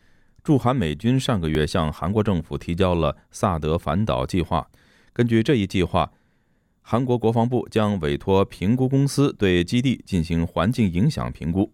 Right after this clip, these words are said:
然后根据评估结果作出决定。据专家表示，这将目前临时部署的萨德改成为永久部署的一个程序，大约需要一年的时间。接到这一消息的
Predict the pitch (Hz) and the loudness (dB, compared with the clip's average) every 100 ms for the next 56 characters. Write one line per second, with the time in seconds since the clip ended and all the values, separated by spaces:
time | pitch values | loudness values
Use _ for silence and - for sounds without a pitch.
0 | - 78 87 82 78 90 87 85 80 - | -4 -2 0 -2 0 -2 -2 0 0 0
1 | 87 113 113 80 104 - 65 64 73 76 | -4 0 0 0 -2 0 -4 -4 -6 -10
2 | 69 69 92 85 _ _ _ _ _ _ | -8 -2 -2 -2 _ _ _ _ _ _
3 | 95 82 98 92 90 80 71 - 90 - | -2 0 2 0 2 0 -2 -2 -4 -4
4 | 95 87 95 95 - _ _ 107 92 90 | -6 -2 0 -2 -6 _ _ -2 0 0
5 | 90 90 98 160 - 104 - 117 87 67 | 0 0 0 0 0 -2 -2 -2 -4 -6
6 | 69 76 - 73 69 69 71 _ _ _ | -6 -4 -2 -2 -2 -4 -6 _ _ _
7 | 67 67 76 78 73 - 82 90 160 64 | -6 -4 -4 -2 -2 -2 -2 0 0 -2
8 | 80 82 - 50 55 67 76 71 65 64 | -2 -4 -6 -14 -14 -12 -6 -4 -4 -6
9 | - 64 80 95 - _ _ _ _ _ | -8 -12 -4 -4 -4 _ _ _ _ _
10 | 82 82 - 85 87 80 65 98 - 76 | 2 2 2 0 2 -2 -2 -2 -2 0
11 | 85 - _ _ _ _ - 78 73 71 | 0 -2 _ _ _ _ -8 -4 -2 -2
12 | 76 78 73 87 80 - 73 73 71 67 | 0 0 0 0 0 -2 -8 -4 -2 -2